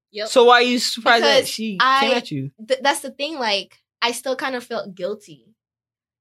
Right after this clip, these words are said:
Speaker 1: because I'm
Speaker 2: Mm.
Speaker 1: like, you know, the girl code. Like, I feel like girls, we, sometimes we take it too far.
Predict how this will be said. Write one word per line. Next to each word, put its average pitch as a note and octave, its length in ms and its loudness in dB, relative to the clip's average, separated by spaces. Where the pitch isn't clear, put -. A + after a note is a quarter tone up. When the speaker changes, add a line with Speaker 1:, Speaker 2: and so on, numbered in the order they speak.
Speaker 1:
because A3+ 300 -12
I'm A#3 140 -4
Speaker 2:
Mm. A3+ 40 -4
Speaker 1:
like, G3 440 -8
you D4 160 -8
know, G#3+ 120 -10
the D#3+ 120 -20
girl E3 280 -18
code. F3 240 -20
Like, E3 180 -20
I D4 140 -4
feel G#4 160 -4
like F4+ 200 0
girls, A3+ 380 -10
we, C4 380 -12
sometimes D4 380 -10
we A#3+ 60 -12
take G3+ 180 -10
it G3 100 -18
too - 200 -20
far. - 320 -20